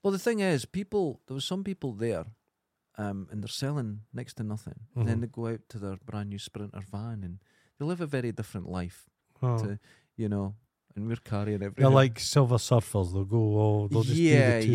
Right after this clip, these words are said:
Speaker 1: yeah. They just, they, they do all that sort
Speaker 2: I
Speaker 1: of thing.
Speaker 2: remember there was a pop-up shop in D-, Dundee, and it was all bottle openers.
Speaker 1: Right, okay.
Speaker 2: But what it was, they'd had bits of whiskey barrel, and they'd nailed on this fucking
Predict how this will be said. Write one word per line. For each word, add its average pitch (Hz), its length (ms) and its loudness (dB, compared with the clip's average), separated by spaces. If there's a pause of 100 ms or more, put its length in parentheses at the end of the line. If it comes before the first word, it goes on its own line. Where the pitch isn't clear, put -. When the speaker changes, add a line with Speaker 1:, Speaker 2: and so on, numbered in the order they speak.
(120)
Speaker 1:
yeah. 101 80 0
They 107 120 -10
just, 123 320 -10
they, 117 320 -8
they - 20 -4
do 120 260 -2
all 117 120 0
that 110 200 -2
sort - 160 0
Speaker 2:
I 131 40 10
Speaker 1:
of 127 40 10
thing. 139 100 10
Speaker 2:
remember 156 300 10
there 131 80 8
was 117 140 8
a 117 40 10
pop-up 139 460 6
shop 107 380 2
in 98 180 0
D-, 98 320 -8
Dundee, 101 580 0 (480)
and 107 160 2
it 110 80 4
was 104 160 4
all 120 400 8
bottle 101 480 4
openers. 87 520 -2 (480)
Speaker 1:
Right, 104 340 -2
okay. 110 220 -8
Speaker 2:
But 113 240 4
what 135 220 6
it - 60 -2
was, 107 360 4 (440)
they'd 113 220 2
had 117 320 4 (380)
bits - 300 -2
of 110 140 4 (220)
whiskey 123 320 2
barrel, 90 480 -2 (760)
and 104 160 2
they'd 104 140 2 (180)
nailed 117 400 6
on 98 260 2
this 92 220 -2
fucking 104 680 -2